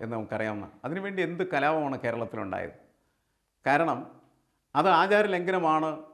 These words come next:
എന്ന് പറഞ്ഞിട്ട് നാമജപ ഘോഷയാത്രയും വലിയ കലാപങ്ങളും കേരളത്തിലുണ്ടായതാണ്. അത് കെട്ടടയും കഴിഞ്ഞതായി ഇപ്പോൾ മറ്റൊരു കലാപത്തിൽ എത്തിക്കഴിഞ്ഞിരിക്കുകയാണ് ചെയ്യുന്നത്. കാരണം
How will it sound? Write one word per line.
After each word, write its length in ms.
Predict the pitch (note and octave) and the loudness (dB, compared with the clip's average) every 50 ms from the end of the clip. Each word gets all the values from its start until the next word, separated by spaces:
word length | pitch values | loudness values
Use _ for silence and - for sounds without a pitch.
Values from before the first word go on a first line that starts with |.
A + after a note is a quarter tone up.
| - - | -6 -4
എന്ന് 180 | C#3+ D#3 E3 | -2 0 0
പറഞ്ഞിട്ട് 440 | D3 D3 C#3+ C#3+ C#3+ C#3+ C#3+ C#3+ D#3 F3+ - - - _ _ _ _ _ _ _ _ | 0 0 0 0 -2 -2 -2 -2 -4 -4 -6 -10 -18 _ _ _ _ _ _ _ _
നാമജപ 540 | - C3+ C#3+ E3 F#3 G#3 G#3 G#3+ F#3 F#3 F3 E3+ E3 | 2 4 6 6 6 6 4 2 2 0 0 0 -2
ഘോഷയാത്രയും 680 | D#3 D3 C#3+ - D#3 C#3+ C3+ C3 - C3+ B2+ A#2+ B2 - - - - - - _ _ _ A2 | -2 -4 -4 -4 -2 -2 -2 -2 -2 -2 -2 -2 -2 -4 -6 -12 -20 -20 -20 _ _ _ -2
വലിയ 300 | A#2 B2+ D3 E3 F3+ F3 | 0 2 4 4 2 2
കലാപങ്ങളും 580 | - E3+ D#3 E3 E3+ F3 E3+ E3+ D#3+ D#3+ D#3+ C#3+ | 2 2 2 2 2 2 2 0 -2 0 0 0
കേരളത്തിലുണ്ടായതാണ്. 760 | D3+ C#3+ C3+ C#3 B2+ - C#3 B2 A2+ A#2 A2+ G#2+ G#2 G2+ - - - - | 0 0 0 -2 -4 -4 -6 -4 -2 0 0 0 -2 -6 -8 -14 -8 -8
അത് 120 | A#2+ B2 C#3+ C#3+ | -6 -4 -2 -2
കെട്ടടയും 380 | C#3+ D3 - E3+ E3 D#3+ D3+ C#3 | -2 -2 -2 -2 -2 0 -2 0
കഴിഞ്ഞതായി 420 | C#3+ C#3 C#3 C#3 C3+ C3 B2+ B2+ A#2+ | -2 -2 -2 -2 -2 -2 -2 -4 -4
ഇപ്പോൾ 180 | B2 C#3+ D3+ E3+ - - - - _ _ _ - | -4 -4 -6 -6 -6 -14 -20 -20 _ _ _ -4
മറ്റൊരു 300 | C3+ C3+ C3+ F3+ E3+ E3+ D#3 | -4 -2 0 0 -2 0 0
കലാപത്തിൽ 380 | D#3 D3+ D3+ D3 D3 C#3 - C#3+ C#3 | 0 2 2 0 0 -2 -4 -2 -4
എത്തിക്കഴിഞ്ഞിരിക്കുകയാണ് 720 | B2 B2+ D3 C3 B2+ C3 B2+ B2+ B2 B2 G#2 A#2+ A2+ G#2+ G2+ | -2 -2 -4 -2 -2 -2 -2 -2 -4 -4 -4 -4 -4 -4 -4
ചെയ്യുന്നത്. 380 | - A#2+ G#2+ G#2+ G#2+ G#2 G2+ | -4 -4 -4 -4 -4 -6 -6
കാരണം 340 | - A#2 A#2 A#2 B2 B2 B2+ | -2 -2 -2 -2 -4 -6 -8